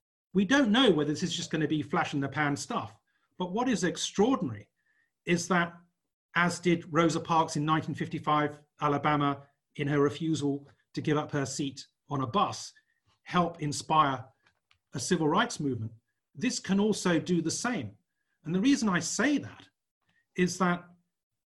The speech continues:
one of the things that people are complaining about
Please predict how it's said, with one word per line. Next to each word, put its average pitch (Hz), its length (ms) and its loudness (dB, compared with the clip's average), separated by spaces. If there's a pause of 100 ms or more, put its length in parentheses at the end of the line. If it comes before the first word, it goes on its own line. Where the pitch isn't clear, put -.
(440)
one 202 220 0
of 226 80 -2
the 208 60 -4
things 208 280 0
that 160 160 -4
people 175 240 -2
are - 20 -6
complaining 233 500 -2
about 110 300 -8